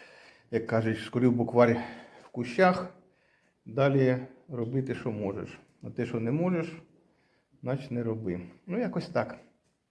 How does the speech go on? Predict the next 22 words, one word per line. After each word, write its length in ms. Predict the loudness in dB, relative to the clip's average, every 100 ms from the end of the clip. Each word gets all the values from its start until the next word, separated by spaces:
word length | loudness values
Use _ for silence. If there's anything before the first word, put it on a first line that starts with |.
| _ _ -20 -8
Так 200 | -2 -2
що 140 | -2 -4
таке, 280 | -4 -4 -6
кого 220 | -4 -6
цікавить, 580 | -6 2 4 4 2 -4 -14 -20 -20 _
непогано 840 | -8 -4 0 4 4 2 0 -4 -8 -14 -14
оці, 320 | -14 -10 -4
оці 360 | -2 -2 -6 -10
датчики. 600 | -8 0 0 0 -4 -2
У 40 |
мене 260 | 0 0 0
вже 200 | 0 -2
в 160 | -2 -2
тому 260 | -2 -2
курнику 480 | -2 0 2 0 -2
працює, 640 | -4 -6 -4 0 2 2
на 120 | 2 0
виключ-, 380 | -4 -8 -10
е, 80 | -8
виключається, 920 | -6 -4 -4 -6 -8 2 4 4 2 -4
включається 640 | -8 -6 -2 -2 -4 -8
сам. 280 | -12 -14